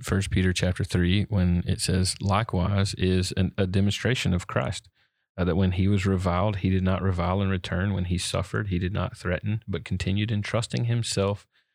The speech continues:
to him who judges justly." And that is a magnanimous passage. Uh, and now the Lord is telling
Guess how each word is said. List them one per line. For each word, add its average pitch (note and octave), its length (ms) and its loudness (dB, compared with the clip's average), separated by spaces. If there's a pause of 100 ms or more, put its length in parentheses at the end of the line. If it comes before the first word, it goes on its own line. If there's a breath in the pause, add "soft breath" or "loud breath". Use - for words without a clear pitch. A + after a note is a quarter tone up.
(180)
to F#2+ 120 2
him F#2+ 360 2
who F#2+ 180 4
judges F#2+ 640 0 (420 soft breath)
justly." F#2+ 500 2
And A2 180 0
that G2 100 4
is A2 180 2
a F2+ 120 4
magnanimous F#2+ 920 2 (140)
passage. G2+ 600 0 (540 loud breath)
Uh, G#2+ 160 2
and G#2+ 160 2
now A2+ 220 2
the G#2 80 2
Lord G2+ 180 2
is F#2+ 100 -2
telling G2 560 2